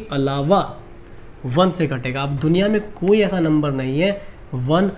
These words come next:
और तेईस के अलावा जो तेईस को पूरा पूरा काट दे।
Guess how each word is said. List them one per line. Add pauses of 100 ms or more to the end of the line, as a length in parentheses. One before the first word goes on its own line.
(180)
और
तेईस
के
अलावा
जो
तेईस
को (420)
पूरा
पूरा (360)
काट
दे।